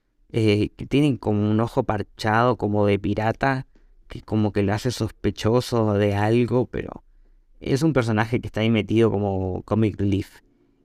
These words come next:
Y Jenny termina siendo como ya un personaje de exageradamente la que viene a proteger y ayudar. Hay avispas en la escuela, hay como muchas cosas mezcladas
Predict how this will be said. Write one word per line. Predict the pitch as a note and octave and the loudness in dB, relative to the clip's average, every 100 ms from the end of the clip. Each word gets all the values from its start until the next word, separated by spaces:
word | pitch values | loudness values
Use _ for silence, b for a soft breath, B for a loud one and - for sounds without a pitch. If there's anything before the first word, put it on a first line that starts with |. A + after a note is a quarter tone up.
| _ | _
Y | B2+ A#2 A#2 A2+ | -2 0 0 0
Jenny | A2 D3 E3 E3+ | 0 0 2 0
termina | - C3 C3+ C3+ C#3+ | 0 0 2 2 0
siendo | - C3 C3 C3+ | -2 -2 0 0
como | A#2+ A#2 A2+ B2+ B2+ | 0 0 2 2 2
ya | A#2 A#2 A#2 | 2 2 2
un | A#2+ A#2+ A2+ | 2 0 -2
personaje | G#2+ - A2 A2 - A2+ | -4 -2 -2 -2 -2 0
de | A2 A2 B2 - _ _ - - - - - - | 2 2 0 -6 _ _ -20 -20 -20 -20 -20 -12
exageradamente | G#2 - A#2 - G#2+ A2+ A#2+ A#2+ A#2+ A2 | -10 -6 -6 -2 0 2 2 2 0 2
la | B2+ A2+ | 2 2
que | - G2+ | -2 -4
viene | G2+ G#2 | 0 2
a | A2 | 0
proteger | G#2 G2+ G#2 - A2+ | -2 -6 -6 -2 2
y | A#2+ | 2
ayudar. | G#2 G#2 G#2 G2+ G#2 _ _ _ _ - _ _ _ _ _ - | 2 2 0 -2 -6 _ _ _ _ -20 _ _ _ _ _ -2
Hay | B2+ C3 | 2 4
avispas | B2+ C#3 D3+ - C#3+ C#3 C3+ | 4 2 -2 -2 -4 -2 -2
en | |
la | B2+ | -4
escuela, | B2 C#3+ C#3+ C#3 | -2 0 2 2
hay | D3 - | 0 -4
como | E3 F3 D3+ | -2 0 2
muchas | C#3 D3 C#3+ - | 0 0 -4 -6
cosas | C3+ - C3+ B2+ | -8 -6 -8 -4
mezcladas | B2 - C#3 C#3+ D3 D3 - | -6 -4 -2 0 -2 -4 -8